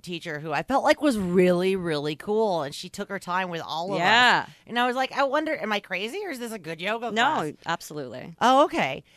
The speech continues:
Speaker 1: Yeah, I, so I really, I really do need to start doing that. And, like, and every time I, somebody brings up yoga, I'm like, "I have to start doing it."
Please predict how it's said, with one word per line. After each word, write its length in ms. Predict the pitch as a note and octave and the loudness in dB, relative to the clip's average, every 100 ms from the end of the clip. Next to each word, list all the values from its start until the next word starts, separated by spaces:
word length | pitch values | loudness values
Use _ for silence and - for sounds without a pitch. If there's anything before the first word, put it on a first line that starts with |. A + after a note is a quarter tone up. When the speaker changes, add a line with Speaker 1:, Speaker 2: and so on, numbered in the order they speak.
| - | -20
Speaker 1:
Yeah, 280 | - D4 A#3 - | 0 4 4 4
I, 120 | B3+ | 0
so 160 | - C4+ | 4 6
I 120 | C4 | 6
really, 400 | B3 A#3+ A3 F#3+ | 6 4 4 2
I 100 | E3+ | 4
really 340 | G3+ F#3+ F#3+ F#3 | 4 6 4 2
do 160 | E3 | 0
need 200 | D#3 D3+ | -2 -4
to 60 | C#3 | -4
start 260 | D3+ C#3+ | -2 -2
doing 260 | D3 D3 E3+ | -4 -6 -6
that. 220 | D3 A2 | -6 -8
And, 140 | - B3+ | -4 -2
like, 160 | C#4 | 0
and 100 | C#4+ | 6
every 260 | D#4+ E4 F#4 | 8 8 8
time 220 | D4+ F4 | 8 6
I, 120 | E4 D#4+ | 4 -2
somebody 300 | C#4+ C#4 C4+ | -4 -2 -2
brings 240 | B3+ A#3+ | -2 -4
up 80 | B3 | -4
yoga, 300 | A3+ G#3+ G3+ | 0 0 0
I'm 160 | G3 F#3+ | -4 -6
like, 160 | G3 - | -8 -6
"I 100 | B3+ | -6
have 300 | A3+ C4 - | -6 -10 -14
to 100 | D4 | -16
start 280 | - A3 A#3 | -12 -10 -10
doing 320 | A3+ B3 A#3 | -6 -6 -6
it." 140 | F3+ | -8